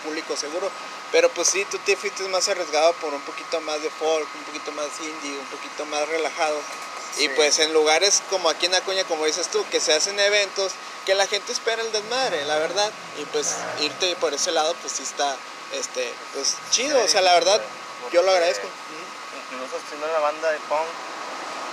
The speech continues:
Speaker 3: yo hay gente que te dice como que, "No, güey, yo quiero guturales, güey", o sea, que quiere una banda, o te, o te reciben como que, "Eh, ok, una banda de rock", pero siempre están los vatos de que yo esperaba deathcore, así como que te va aquí el más pesado,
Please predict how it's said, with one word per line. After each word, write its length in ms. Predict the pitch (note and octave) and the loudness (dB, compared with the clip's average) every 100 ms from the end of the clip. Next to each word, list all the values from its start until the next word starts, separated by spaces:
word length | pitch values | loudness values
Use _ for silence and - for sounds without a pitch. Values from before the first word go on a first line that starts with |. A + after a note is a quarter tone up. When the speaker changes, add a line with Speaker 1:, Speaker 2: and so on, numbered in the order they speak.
| - D3 | -6 -2
Speaker 3:
yo 60 | D3 | 0
hay 120 | D3 | 0
gente 220 | D#3+ D#3+ | -4 -6
que 80 | - | -4
te 80 | C#3 | -4
dice 160 | C3+ C#3+ | -4 -6
como 160 | C#3+ C#3 C3 | -6 -6 -4
que, 80 | C3 | -6
"No, 300 | B2+ D3 D#3+ | -4 0 0
güey, 160 | D#3 | -2
yo 80 | C#3+ C3 | -8 -8
quiero 380 | D#3 D#3 E3 D#3 C#3+ | -6 0 2 2 0
guturales, 580 | C#3+ C3 C3 D#3 D#3 C#3 | -6 0 2 2 -4 -4
güey", 120 | B2+ | -4
o 20 | |
sea, 100 | B2+ | -4
que 160 | A#2 - | -6 -8
quiere 160 | B2+ C3 | -6 -2
una 160 | D3 | 0
banda, 480 | D3 C#3+ C#3+ D3 D3 D3 - - - - - - - | 0 0 0 0 0 -4 -10 -14 -12 -12 -14 -14 -6
o 80 | C#3+ | -4
te, 100 | D3 C#3+ - | -4 -6 -6
o 60 | C3 | -4
te 100 | D3 | -2
reciben 380 | C3+ C#3 E3+ F3+ | -2 -4 -6 -4
como 140 | F3+ E3+ | -4 -4
que, 80 | D#3 | -4
"Eh, 340 | D3 D#3+ F#3+ G#3+ - - - - - | -6 -4 -2 -4 -8 -14 -14 -12 -10
ok, 320 | C3+ D#3 E3+ | -6 -2 0
una 100 | E3 D#3+ | 2 4
banda 120 | E3 | 2
de 40 | |
rock", 200 | D#3+ F3 F3 - - - - - | 0 -2 -4 -10 -12 -12 -12 -8
pero 140 | C#3 | -8
siempre 220 | C#3 C3 | -6 -6
están 140 | C#3 D#3 | -4 0
los 80 | |
vatos 180 | D3 D3+ | 0 0
de 100 | D3 | -4
que 260 | C#3 C3 A#2+ - - - - | -4 -4 -6 -8 -12 -12 -10
yo 80 | C3 | -8
esperaba 480 | C3+ D#3 D3+ D#3 D#3 | -4 2 4 6 4
deathcore, 480 | C3 C3+ - C3+ B2+ B2 A#2 A2 | 2 -2 -2 -2 -2 -4 -8 -10
así 80 | A#2+ A#2+ | -12 -10
como 120 | A#2+ | -10
que 80 | B2+ B2+ C3 | -10 -10 -2
te 60 | |
va 40 | B2+ | -2
aquí 120 | D3 | -2
el 120 | C#3+ C3+ C3 | -8 -6 -6
más 220 | C#3 C#3+ | -4 -4
pesado, 340 | - D#3+ C#3 | -6 -6 -2